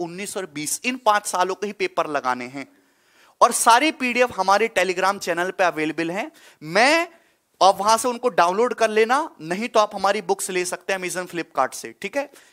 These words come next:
एक बात और कि इसके केवल मेंस के नहीं, आपको प्री के भी क्वेश्चन लगाने हैं।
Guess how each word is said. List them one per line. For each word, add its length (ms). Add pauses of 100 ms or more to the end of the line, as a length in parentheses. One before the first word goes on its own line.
(140)
एक 200
बात 240
और 140
कि 120
इसके 520
केवल 340
मेंस 360
के 120
नहीं, 200
आपको 260
प्री 260
के 160
भी 80
क्वेश्चन 360
लगाने 400
हैं। 120